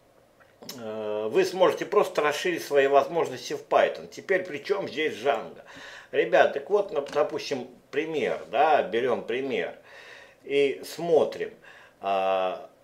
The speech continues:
на Django вы тоже сможете сделать, э, сайты по технологии блокчейн без проблем. То есть, э, мы видим абсолютно обычная модель, которую мы с вами уже в курсах умеем писать.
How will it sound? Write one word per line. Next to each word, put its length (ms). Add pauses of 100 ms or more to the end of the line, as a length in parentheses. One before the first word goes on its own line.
(300)
на 140
Django 420
вы 100
тоже 360
сможете 760
сделать, 720
э, 200
сайты 640 (340)
по 160
технологии 720
блокчейн 800 (600)
без 260
проблем. 640 (640)
То 80
есть, 380
э, 440
мы 220
видим 480 (480)
абсолютно 880
обычная 640
модель, 480
которую 480
мы 120
с 120
вами 240
уже 220
в 80
курсах 460
умеем 400
писать. 560